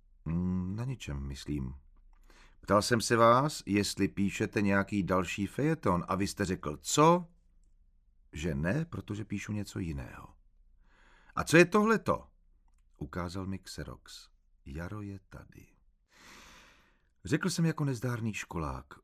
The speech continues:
„To už bylo napsané.“ „Proč jste mi o tom neřekl?“ „Nevím, proč bych to říkal, to není pro vás.“ Začal výjímat věty z obsahu, četl lámaně, nezvykle. „Co je to kahát?“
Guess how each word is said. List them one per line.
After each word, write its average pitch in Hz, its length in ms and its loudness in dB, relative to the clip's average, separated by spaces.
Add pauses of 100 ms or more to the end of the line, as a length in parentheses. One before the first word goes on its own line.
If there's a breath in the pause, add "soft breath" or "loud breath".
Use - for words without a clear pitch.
(440)
„To 165 180 6
už 117 180 0
bylo 87 280 -2
napsané.“ 76 800 -6 (680)
„Proč 127 220 0
jste 165 120 4
mi 165 80 6
o 147 80 4
tom 196 140 4
neřekl?“ 170 380 -2 (840)
„Nevím, 92 400 -2
proč 98 240 -4
bych 101 180 -6
to 127 160 -4
říkal, 123 380 -2
to 87 120 -6
není 95 220 -2
pro 135 180 -6
vás.“ 76 400 -8 (680)
Začal 90 380 -4
výjímat 92 400 -4
věty 90 240 -6
z - 140 -14
obsahu, 82 480 -12
četl 76 300 -8
lámaně, 80 640 -4 (120)
nezvykle. - 680 -12 (1000 soft breath)
„Co - 140 6
je 180 100 8
to 202 140 6
kahát?“ 73 840 2